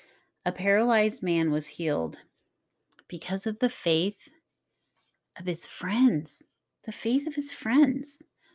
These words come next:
not his own faith. In fact, the state of his faith is never even mentioned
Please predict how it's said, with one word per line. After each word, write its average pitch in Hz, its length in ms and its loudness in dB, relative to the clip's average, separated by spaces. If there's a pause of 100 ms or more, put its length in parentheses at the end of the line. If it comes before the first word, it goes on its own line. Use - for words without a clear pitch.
(100)
not 262 220 8
his 370 160 4
own 302 340 10
faith. - 380 -4 (1040)
In 233 160 4
fact, 269 380 2
the 233 60 -2
state 277 340 2
of 220 80 -2
his 311 280 0
faith 160 300 -4
is 185 160 -8
never 226 300 2
even 196 280 0
mentioned - 580 2